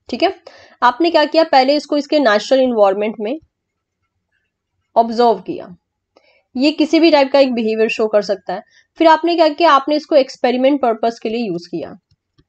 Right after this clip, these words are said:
जिसमें आपने इसे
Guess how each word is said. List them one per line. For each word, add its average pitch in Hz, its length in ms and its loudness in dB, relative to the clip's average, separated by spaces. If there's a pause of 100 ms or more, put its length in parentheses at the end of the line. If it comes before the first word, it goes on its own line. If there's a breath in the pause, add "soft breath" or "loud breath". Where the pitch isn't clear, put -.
(3250)
जिसमें 277 260 -2
आपने 262 380 2
इसे 285 320 -6